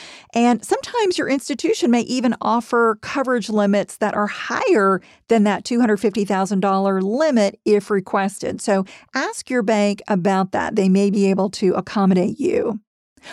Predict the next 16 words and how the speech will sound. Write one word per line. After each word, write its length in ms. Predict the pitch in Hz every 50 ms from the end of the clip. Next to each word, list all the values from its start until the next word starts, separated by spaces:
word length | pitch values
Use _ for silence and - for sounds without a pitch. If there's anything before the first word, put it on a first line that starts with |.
| - -
All 80 | - 285
right, 140 | 330 339 -
the 100 | - -
third 280 | - 370 466 453 415
benefit 440 | - 240 214 214 - 269 269 392 370 -
is 340 | 233 233 226 226 214 - -
low 280 | - 202 190 190 190
risk. 640 | 190 175 185 - - - 254 - - - - - - _ _ _ _ _ _
Since 400 | - - - 269 254 233 - - -
saving 420 | - - - 226 226 240 254 294 269
accounts 460 | 277 - 277 277 254 247 240 - -
pay 380 | - - 247 220 214 214 220 - -
a 160 | 214 196 190
known 640 | 180 175 175 175 180 196 220 233 247 254 254 254 240
interest 440 | - 220 220 208 - 220 208 - -
rate 440 | 214 202 196 196 196 190 185 -